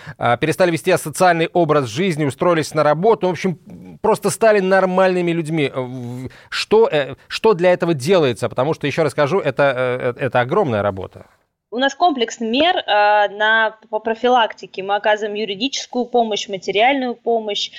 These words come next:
Speaker 2: а, психологическую помощь. Вот у нас есть, э, новый проект, это как раз вы говорили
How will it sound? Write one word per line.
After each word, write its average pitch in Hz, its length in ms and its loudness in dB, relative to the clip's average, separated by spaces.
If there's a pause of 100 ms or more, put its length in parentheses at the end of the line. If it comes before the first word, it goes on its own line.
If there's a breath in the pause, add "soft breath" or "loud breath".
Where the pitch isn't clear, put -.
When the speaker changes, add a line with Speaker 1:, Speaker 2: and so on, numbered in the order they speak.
(300 loud breath)
Speaker 2:
а, 202 160 0
психологическую 226 880 -4
помощь. 226 500 -2
Вот 190 200 -2
у 202 40 -4
нас 214 240 -2
есть, 214 380 -6
э, 202 140 4
новый 220 260 0
проект, 202 520 0
это - 120 -8
как 175 140 -12
раз 202 200 -2
вы 185 60 -10
говорили 185 560 -2